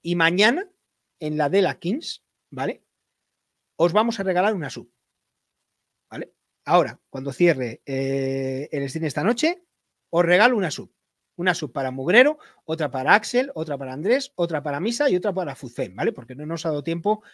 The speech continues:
a hacer en la segunda parte. Y, lógicamente, seguís participando en, eh, en el, en la porra, ¿vale? Mañana hacemos la porra de la Kings. Y todos los que participen seguirán participando en la porra de la Kings.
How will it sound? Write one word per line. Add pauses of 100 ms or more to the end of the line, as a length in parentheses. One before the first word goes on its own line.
(280)
a
hacer (260)
en
la
segunda
parte.
Y,
lógicamente,
seguís
participando (440)
en, (160)
eh,
en
el,
en
la
porra,
¿vale? (360)
Mañana
hacemos
la
porra
de
la
Kings. (640)
Y
todos
los
que
participen
seguirán
participando
en
la
porra
de
la
Kings.